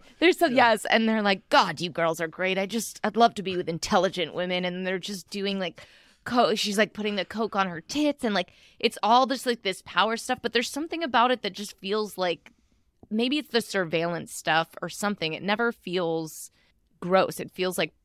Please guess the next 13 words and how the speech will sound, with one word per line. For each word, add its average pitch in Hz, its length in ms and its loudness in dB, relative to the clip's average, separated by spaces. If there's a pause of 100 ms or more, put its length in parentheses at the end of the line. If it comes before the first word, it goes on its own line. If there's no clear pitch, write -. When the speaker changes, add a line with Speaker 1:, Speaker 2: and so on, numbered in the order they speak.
(220)
Speaker 1:
great 196 340 0
satire. 165 520 2
And 165 140 -2
then 180 260 2 (160)
Boetticher 214 440 4
comes 170 320 -6
in 151 120 -2
and 160 140 -6
he's 156 200 -8
like, 131 360 -2 (280)
"Get 208 140 4
out, 135 280 -14
bitches." 147 580 -14